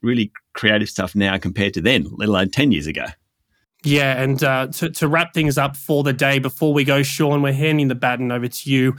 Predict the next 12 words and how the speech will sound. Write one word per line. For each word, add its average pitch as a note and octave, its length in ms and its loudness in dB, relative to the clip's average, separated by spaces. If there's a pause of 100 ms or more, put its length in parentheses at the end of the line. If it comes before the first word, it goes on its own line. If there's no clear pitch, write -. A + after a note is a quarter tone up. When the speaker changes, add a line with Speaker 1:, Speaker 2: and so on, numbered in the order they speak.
(160)
Speaker 1:
Mm. G2 260 -2
Speaker 2:
What D#3 200 2
caught E3 200 2
your D3 220 2
eye C3 140 2
on B2 100 0
the B2+ 60 0
Mumbrella B2+ 400 0
website B2+ 360 -2
this B2 160 -10
week? A#2+ 260 -6 (480)
Speaker 1:
Well, A#3+ 340 0